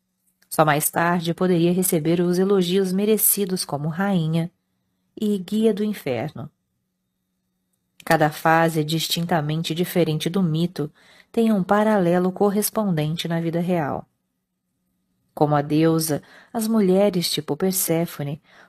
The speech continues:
podem evoluir dessas fases e amadurecer em resposta ao que lhes acontece. Mas podem também se tornar impedidas de prosseguir numa fase.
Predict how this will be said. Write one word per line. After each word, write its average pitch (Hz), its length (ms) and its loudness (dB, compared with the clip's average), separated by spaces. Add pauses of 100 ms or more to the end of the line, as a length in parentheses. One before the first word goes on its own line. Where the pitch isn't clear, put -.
podem 214 340 2
evoluir 202 480 2
dessas 208 460 -2
fases 165 680 2 (320)
e 247 60 0
amadurecer 208 880 2 (320)
em 233 140 -2
resposta 185 640 0
ao 180 80 2
que 190 160 -4
lhes 185 260 2
acontece. 190 800 -4 (1080)
Mas 220 140 -4
podem 185 280 2
também 175 320 0
se 190 140 -6
tornar 175 520 0 (300)
impedidas 185 640 2
de 190 120 0
prosseguir 190 640 0
numa 170 220 2
fase. - 580 -4